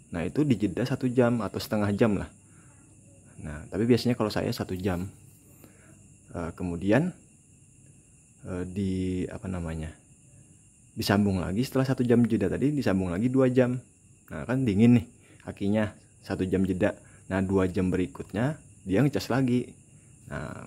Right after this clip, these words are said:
mulai menghangat lagi. Nah, kemudian diputus oleh, eh, timernya.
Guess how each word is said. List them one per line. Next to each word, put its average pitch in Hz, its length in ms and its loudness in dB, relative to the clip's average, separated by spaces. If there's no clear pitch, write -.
mulai 101 180 2
menghangat 98 460 2
lagi. 104 560 0
Nah, 92 160 -6
kemudian 95 280 0
diputus 127 400 -2
oleh, 110 240 0
eh, 78 140 -8
timernya. 90 680 0